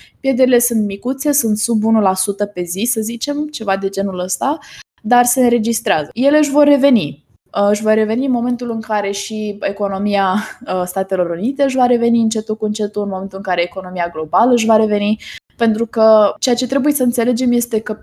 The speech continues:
piețele în general sunt interconectate. Deci în momentul în care economia suferă din cauza unei pandemii, mai devreme sau mai târziu va suferi și piața.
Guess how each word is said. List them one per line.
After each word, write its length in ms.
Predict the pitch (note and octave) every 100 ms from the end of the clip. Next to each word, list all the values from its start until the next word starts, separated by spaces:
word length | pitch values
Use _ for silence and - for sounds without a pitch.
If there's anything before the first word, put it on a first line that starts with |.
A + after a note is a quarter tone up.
| -
piețele 380 | - D#4 D4+ C#4
în 100 | A#3+
general 360 | A3+ A3 A#3+
sunt 220 | A#3+ A#3
interconectate. 1120 | A3 G#3+ G#3 G#3 F#3 F3+ - F3 E3+ C3+ - _
Deci 220 | G#3 G3
în 80 | A3
momentul 380 | G#3+ A3 C4+ C#4
în 80 | B3+
care 260 | B3 A3
economia 580 | G#3 G3+ G#3 G3+ A3 A3
suferă 500 | G3+ - G#3 B3 B3+
din 120 | A#3
cauza 420 | G3 F#3+ G3+ G3+ G3
unei 240 | F#3 F3+
pandemii, 680 | - F#3 F#3 F3 G#3 D#4 -
mai 200 | A#3 G#3
devreme 380 | G3+ G3+ C#4+ D#4+
sau 180 | D4+
mai 140 | D4 C#4+
târziu 340 | D4 D4 D4
va 120 | C#4
suferi 340 | C4 - A#3 A3
și 160 | -
piața. 420 | G#3+ D#3+ D3+ -